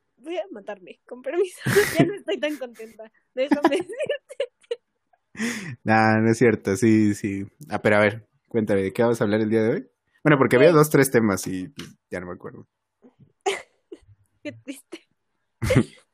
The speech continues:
Speaker 1: Ok, quiero preguntarte algo. ¿Usas redes sociales?
Speaker 2: Ah, ¿ese? Sí. Ah. <laughs> Este,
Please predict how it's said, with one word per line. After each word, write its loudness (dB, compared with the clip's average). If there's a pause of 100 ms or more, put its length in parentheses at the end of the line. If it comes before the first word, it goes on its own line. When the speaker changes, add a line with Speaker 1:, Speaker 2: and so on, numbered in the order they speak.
Speaker 1:
Ok, -2
quiero 0
preguntarte -8
algo. -12
¿Usas -8
redes -10
sociales? -16 (1300)
Speaker 2:
Ah, 4
¿ese? -2
Sí. -10
Ah. -2
<laughs> 0
Este, 2